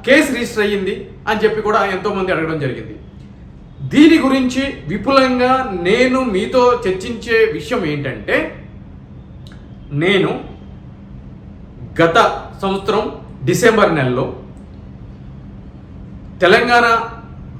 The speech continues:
హైకోర్టులో ఒక ప్రజా ప్రయోజన వ్యాజ్యం దాఖలు చేయడం జరిగింది. దాని యొక్క సారాంశం ఏంటంటే, భారత రాష్ట్ర సమితి పార్టీ ద్వారా ఏర్పడిన ప్రభుత్వం,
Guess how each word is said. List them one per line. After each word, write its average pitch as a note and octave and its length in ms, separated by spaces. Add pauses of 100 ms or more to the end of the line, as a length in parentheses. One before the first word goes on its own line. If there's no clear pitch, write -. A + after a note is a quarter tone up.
హైకోర్టులో F#3 680 (180)
ఒక F3+ 300
ప్రజా F3 220
ప్రయోజన F3+ 360
వ్యాజ్యం D3+ 300
దాఖలు C#3 320
చేయడం B2+ 180
జరిగింది. - 480 (760)
దాని G#3 200
యొక్క - 160
సారాంశం F#3 460
ఏంటంటే, A2 460 (1900)
భారత A3+ 400
రాష్ట్ర G#3+ 680
సమితి G3 480 (680)
పార్టీ G#3 380
ద్వారా F#3+ 280
ఏర్పడిన F3+ 440
ప్రభుత్వం, D3+ 580